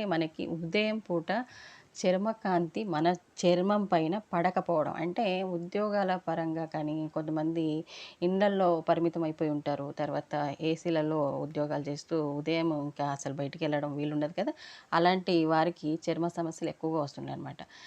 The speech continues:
కాబట్టి ఉదయం ఒక వీలైనంత వరకు ఒక ఐదు నిమిషాలైనా ఎండలో ఉండడానికి, మ్, వీలు చూసుకొని ఉండండి. తర్వాత అలాంటప్పుడే మీకు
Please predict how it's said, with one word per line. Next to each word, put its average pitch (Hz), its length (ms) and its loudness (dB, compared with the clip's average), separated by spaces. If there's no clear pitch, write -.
కాబట్టి 180 440 2
ఉదయం 185 360 2
ఒక 175 160 0
వీలైనంత 175 520 2
వరకు 170 340 0
ఒక - 160 -6
ఐదు 175 160 0
నిమిషాలైనా 196 600 -2
ఎండలో 180 460 0
ఉండడానికి, 151 640 0
మ్, 151 260 0
వీలు 190 240 2
చూసుకొని 175 420 0
ఉండండి. 147 420 -4
తర్వాత 190 340 2
అలాంటప్పుడే 175 640 4
మీకు 170 280 -2